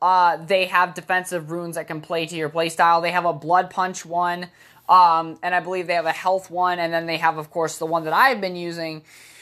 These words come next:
which it is, you know, you hit the, uh, or you take off the, um, one of the critical points to the enemy, and it makes an explosion, knocking and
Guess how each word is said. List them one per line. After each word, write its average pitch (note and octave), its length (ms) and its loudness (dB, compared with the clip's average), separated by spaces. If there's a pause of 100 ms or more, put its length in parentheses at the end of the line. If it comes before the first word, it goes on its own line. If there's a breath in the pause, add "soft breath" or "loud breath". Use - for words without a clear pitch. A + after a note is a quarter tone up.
(140 loud breath)
which G3+ 320 2
it F#3 140 -2
is, F3+ 280 -2
you F3+ 60 -2
know, E3+ 140 2
you D3+ 180 -4
hit F#3 240 -2
the, D3+ 480 -2
uh, D#3 280 4
or D3+ 140 -2
you D3+ 340 -8
take F#3+ 300 -2
off F3+ 320 4
the, D#3+ 240 -4
um, C#3+ 420 -2 (920)
one G3 360 2
of F#3 140 -2
the E3+ 160 0
critical G3 400 -4
points G3 460 -6
to F3+ 160 -4
the E3+ 160 -2
enemy, E3+ 280 0
and D#3 120 -4
it - 20 -6
makes F3 240 -2
an D#3 60 -6
explosion, F3 760 -2
knocking E3+ 560 -4
and D#3 300 -10